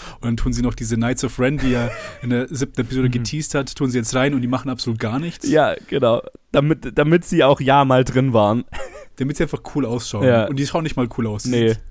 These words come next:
Speaker 1: die, die kannst du nicht unterscheiden, die sehen alle genau gleich aus, nur die Waffen sind ein bisschen anders.
Speaker 3: Und sie machen halt literally nichts, die werden immer mal geteased.
Speaker 1: Ja, irgendwie,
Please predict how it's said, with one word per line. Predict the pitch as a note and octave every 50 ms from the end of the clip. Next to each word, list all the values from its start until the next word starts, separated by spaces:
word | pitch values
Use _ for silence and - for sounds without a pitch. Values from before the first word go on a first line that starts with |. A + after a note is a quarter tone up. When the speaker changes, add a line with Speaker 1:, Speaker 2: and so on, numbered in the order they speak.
| - - - - -
Speaker 1:
die, | C#3+
die | - A#2+
kannst | - D#3 D3 - -
du | D3+
nicht | - D3
unterscheiden, | C3 C3+ B2+ - D3+ D3+ D#3+ D#3
die | D3 C#3
sehen | B2 C3 C#3+ C3
alle | B2 E3+ F3 D#3+
genau | C3+ D3 C#3 C#3+ C#3
gleich | A#2 B2+ C3 D3 C#3+ -
aus, | D3 C#3+ C#3+ - - - - - - - -
nur | - C#3
die | C3 C3+ A2+
Waffen | A#2+ C3+ C3+ - C#3+
sind | B2 C3 C3 -
ein | - B2
bisschen | C3 A#2+ - C3+ A#2+
anders. | A#2+ D#3
Speaker 3:
Und | D#3
sie | B2+ D3
machen | D#3+ F3+ F#3+ F4 B3+
halt | F3+ E3 C3
literally | C#3 E3 G#3+ - - G#3+ F3 D3+ C#3
nichts, | C3 B2+ C3 C#3 - - -
die | D#3+ C#3
werden | C#3 C#3+ D3+ E3+
immer | E3 D#3 D#3+ D#3+ D3+
mal | C#3+ C3 B2
geteased. | A#2 A#2+ A#2 - - - F#3+ G3 D#3 D#3 F#3+ A#3 - - - - - - - - - - - - - - - - - - - - - -
Speaker 1:
Ja, | C#3 D3+ E3+ F3+ F3+ F3+ - _ _ - - - - _ _ _ - -
irgendwie, | D#3 E3+ G#3+ G3+ - A#3 A3 -